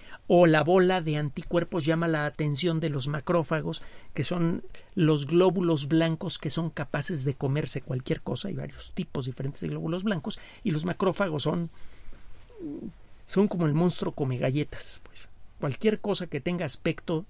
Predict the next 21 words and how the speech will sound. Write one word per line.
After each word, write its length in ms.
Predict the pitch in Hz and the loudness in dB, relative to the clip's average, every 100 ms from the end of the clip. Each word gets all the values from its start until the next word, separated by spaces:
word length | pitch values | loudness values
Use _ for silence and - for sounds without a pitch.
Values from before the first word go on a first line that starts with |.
| - - | -12 -2
de 140 | 139 | 0
galleta, 500 | 135 131 160 - 160 - | 0 0 0 0 -6 -4
es 120 | 151 | -6
decir, 260 | 160 175 170 | -4 -6 -4
cualquier 380 | 151 135 165 - | -4 -2 -4 -2
cosa 200 | 160 160 | -4 -6
que 120 | - | -8
esté 240 | - 160 | -4 -2
llena 340 | 143 151 151 139 - | 2 2 0 -4 -10
de 140 | - 139 | -2 0
anticuerpos, 560 | 127 147 151 156 175 | 0 -2 -2 -2 -2
por 180 | - 151 | -4 -4
ejemplo, 240 | 127 165 170 | -2 -6 -8
se 140 | 143 | -8
la 80 | 123 | -6
comen. 280 | - 131 123 - - - - - - - - - - - - - - - - - - - - - - - - - - - - - - - - - - - - - - | -6 -6 -8 -12 -16 -18 -16 -16 -14 -12 -12 -12 -16 -20 -20 -20 -20 -20 -20 -20 -20 -18 -16 -12 -12 -10 -10 -10 -12 -14 -14 -14 -16 -18 -20 -20 -20 -20 -18 -14 0
¿Qué 120 | - 247 | 4 6
pasa 420 | - 220 - 240 | 6 6 4 0
con 300 | - 185 170 | -2 -2 0
covid 360 | - 160 185 | 0 0 0
diecinueve? 760 | 160 185 - 190 170 180 175 | 2 0 0 0 2 0 -2